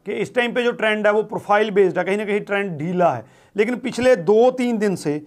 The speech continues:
मैं अगर खुद हमारी बात करूं और जिन स्टूडेंट्स ने मेरे साथ पीपीआर जो है वो, अ, शेयर की हैं, तो मेरे हाथ में ये ग्यारह पीपीआर हैं जो हमारी पिछले दो या तीन दिन में आई हैं। अ, हालांकि इसमें जो प्रोफाइल्स हैं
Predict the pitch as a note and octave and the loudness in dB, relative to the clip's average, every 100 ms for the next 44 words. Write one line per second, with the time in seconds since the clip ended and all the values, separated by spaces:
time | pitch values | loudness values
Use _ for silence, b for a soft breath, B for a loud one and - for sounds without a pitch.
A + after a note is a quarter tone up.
0 | B B D#3+ G#3 A3+ G#3+ - G#3 A#3+ - | B B 0 2 2 0 -2 -2 -2 -8
1 | D#3 F3+ G3+ B3 A3+ G#3 - D#3 C#3+ - | -4 0 2 2 2 0 -2 -6 -6 -12
2 | B B F#3 F#3 D#3 G3+ G#3+ A3 A3 A3 | B B 0 0 -2 -2 -4 -6 -6 -4
3 | F#3+ G#3+ G#3 G#3 G#3 - G3+ A3 A3 A3 | -4 -4 -2 -2 -4 -6 -10 0 2 4
4 | G#3 B B B E3+ F#3+ F#3+ F#3+ F#3+ F3+ | 2 B B B 0 2 4 2 0 0
5 | F#3 F#3 E3+ D3+ D3 C#3+ D#3+ D#3 G3 - | 0 0 -2 0 0 -2 -6 -10 -12 -2
6 | G3+ C4+ A#3+ F#3 D#3 - b b b A3+ | 2 2 0 -4 -6 -8 b b b 0
7 | G#3+ A3+ A3 A#3 A3 A#3+ A3+ E3 F#3 G3+ | 2 2 2 2 0 -2 -2 2 2 2
8 | A3+ G3+ A3 G3+ D#3+ F#3+ E3+ G3+ F#3+ F#3+ | 0 -4 -2 0 2 0 0 0 0 0
9 | G3 D3+ F3+ E3+ G3 F3+ F#3+ G3+ G#3+ G#3+ | -2 -6 -8 -2 -2 2 4 2 0 -6
10 | A3 G3+ F#3+ F3 D#3+ D3 G3+ B B B | -6 -4 -4 -4 -4 -6 -10 B B B
11 | B B B - G3 G#3 G#3 G#3 A#3+ - | B B B -2 2 4 4 2 -2 -8
12 | _ _ _ _ - E3 F#3+ A#3 C4+ B3+ | _ _ _ _ -8 0 2 2 0 -4
13 | G#3+ C4 B3+ C4+ C#4 - - G3+ A#3+ G#3+ | -4 -4 0 -2 -2 -6 0 2 2 0
14 | F#3+ D3+ - | -4 -4 -10